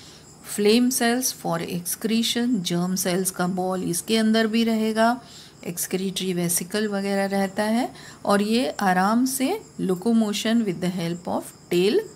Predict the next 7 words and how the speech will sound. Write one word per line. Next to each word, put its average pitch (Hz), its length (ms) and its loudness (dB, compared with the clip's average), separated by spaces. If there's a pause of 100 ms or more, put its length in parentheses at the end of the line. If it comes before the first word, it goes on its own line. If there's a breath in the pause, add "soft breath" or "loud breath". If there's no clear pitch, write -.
(120)
कर 170 160 -2
सकता - 420 -6
है। 170 200 -8 (920 loud breath)
तो 208 60 0
ये 240 260 2
circaria 240 760 2
larva 240 540 2